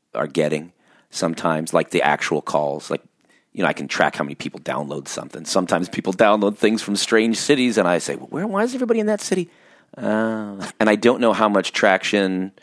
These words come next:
say, you know, our friends like, uh, Matthew Stanek and, uh, the, the folks at Lutherans for Racial Justice are getting.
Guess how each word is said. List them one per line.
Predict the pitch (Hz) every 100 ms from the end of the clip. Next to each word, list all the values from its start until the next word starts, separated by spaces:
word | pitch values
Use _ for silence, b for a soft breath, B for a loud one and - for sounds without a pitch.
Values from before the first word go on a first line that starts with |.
| b b
say, | - - 90 92
you | 87 - 95
know, | 87
our | 82
friends | 78 90 85
like, | 82 -
uh, | 67 78
Matthew | 82 90 95
Stanek | - - 87 87 85 - - -
and, | 76 76 76 73 71
uh, | 71 73 71
the, | 76 76
the | -
folks | - 85 76 -
at | 78 85
Lutherans | 87 87 82
for | 80
Racial | 80 78 78
Justice | - 78 76 78 73 -
are | 73
getting. | 80 78 78 76